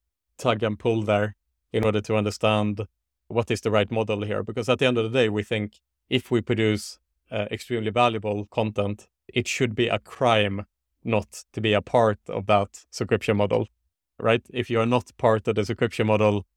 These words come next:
you will be at a disadvantage against the rest of the industry. That's our goal, that's our aim, but it's gonna take some time to get there for sure. And we try to have patience there, and we try to take decisions back and forth and try new things, you know,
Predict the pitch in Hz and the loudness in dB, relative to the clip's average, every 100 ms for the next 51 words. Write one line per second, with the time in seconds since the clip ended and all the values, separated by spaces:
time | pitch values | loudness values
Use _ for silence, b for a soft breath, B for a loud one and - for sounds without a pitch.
0 | _ _ _ _ 113 104 104 107 107 117 | _ _ _ _ -2 2 2 0 -2 -2
1 | 107 110 107 110 101 113 107 104 104 101 | 0 -2 -4 -8 -2 -2 -2 -4 -8 -8
2 | - 127 110 104 113 107 - 104 107 104 | -12 -4 -2 -2 2 0 0 -2 0 0
3 | 101 107 110 117 120 - 110 107 101 113 | -4 -6 -8 -2 -2 0 -2 -2 0 2
4 | 117 131 135 - 110 - 104 101 - 107 | 2 2 -4 -2 -2 0 0 0 -2 0
5 | 117 139 143 _ _ _ 110 113 - 120 | 0 -2 -10 _ _ _ -2 0 2 0
6 | 113 117 107 - 107 107 101 107 107 - | 2 0 0 -2 -4 -2 -2 -2 -4 -4
7 | 107 110 - 107 107 107 - 107 113 107 | -6 -6 -6 -4 -4 -6 -2 -2 0 0
8 | 98 110 - 107 - 113 110 104 - _ | 2 0 0 -6 -2 -2 -2 -4 -10 _
9 | _ 123 - 107 104 101 117 104 101 107 | _ -8 2 2 2 -4 0 0 -2 -6
10 | - 110 110 104 110 110 107 110 107 110 | -4 0 0 2 0 0 -2 0 0 -4
11 | 107 101 _ _ - 117 110 107 113 107 | -8 -12 _ _ -2 0 0 -2 -4 -4
12 | - 110 | -6 -6